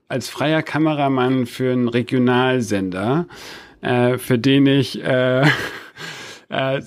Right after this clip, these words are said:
die lustige, lustige, das, die meisten Sachen, die ich gemacht hab, waren am Wochenende, logischerweise. Und das waren dann immer so,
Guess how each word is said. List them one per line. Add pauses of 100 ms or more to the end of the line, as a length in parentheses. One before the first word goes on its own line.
(120)
die
lustige,
lustige,
das,
die
meisten
Sachen,
die
ich
gemacht
hab,
waren
am
Wochenende,
logischerweise.
Und
das
waren
dann
immer
so,